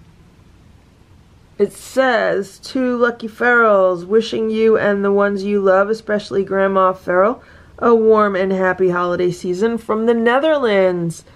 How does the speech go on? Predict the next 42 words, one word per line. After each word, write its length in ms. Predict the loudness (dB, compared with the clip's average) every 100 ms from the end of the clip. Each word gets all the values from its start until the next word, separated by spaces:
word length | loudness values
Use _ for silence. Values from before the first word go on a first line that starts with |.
| _ -20 -16 -2
and 300 | 2 2 2
hugs 260 | 0 -2
from 180 | -8 -12
Kootje." 600 | -8 -10 -4 2 2 2 -8 _ -20 _ _ _ _ _ _ _ -4
I'm 140 | -2 -2
sorry 200 | 0 -2
if 100 | -2
I'm 120 | -8
pronouncing 400 | -4 -4 -4 -4
that 160 | -2 0
wrong. 280 | 0 -2 -6 -20 -16
From 340 | -2 -2 0
Magda. 720 | -2 -2 -4 -2 -2 -2 -6 -14 _ _ -6
This 160 | -2
says, 200 | 0 0
"Thank 260 | 2 -2 -2
you 80 | -10
so 220 | -4 -2
much 280 | 0 0 -2
for 120 | -2
your 180 | 0 -2
Christmas 640 | -2 -2 -2 -4 -4 -4
card. 380 | -6 0 2 2
I 140 | 2
love 340 | 2 2 2 2
it, 120 | 0
and 200 | 0 0
I 120 | 2
hope 180 | 0 0
this 180 | -6 -4
card 260 | 0 0
is 140 | 0 -2
in 100 | -4
time 220 | -2 -4
for 140 | -6
Christmas. 580 | -6 -2 -2 -2 -6 -4
And 160 | -6 -2
thank 300 | -2 -2 -2
you 140 | 0
also 360 | 2 0 -2 -4
for 220 | -2 0
all 380 | 2 2 0